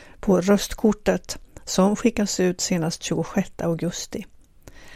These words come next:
De nya valdistrikten är Alvastra med vallokal Hästholmens bygdegård.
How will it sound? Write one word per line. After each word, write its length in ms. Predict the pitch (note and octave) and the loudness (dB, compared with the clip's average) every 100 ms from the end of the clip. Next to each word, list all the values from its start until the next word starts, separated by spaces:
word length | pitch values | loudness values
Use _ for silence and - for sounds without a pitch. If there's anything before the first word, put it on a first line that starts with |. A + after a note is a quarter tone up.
| - - - - | -20 -20 -20 6
De 240 | B3 A#3 B3 | 10 12 12
nya 280 | C#4 B3+ | 12 12
valdistrikten 760 | C#4 C#4+ G#3+ - F#3 - C4+ B3 | 12 12 10 8 4 6 8 8
är 100 | F3+ | 8
Alvastra 840 | - G#3+ G3 E3 E3+ - - B3 D4 - | 6 6 6 6 4 2 4 6 6 4
med 300 | G#3 G3+ F#3+ | 2 4 4
vallokal 640 | G#3 G3+ F3+ E3+ F3 E3+ | 6 6 4 2 0 0
Hästholmens 760 | E3 - G3 - F3 E3+ F3 - | 0 0 0 0 0 2 0 -2
bygdegård. 760 | F3 G3+ - E3 E3+ A3+ B3 | 2 2 2 -2 2 4 2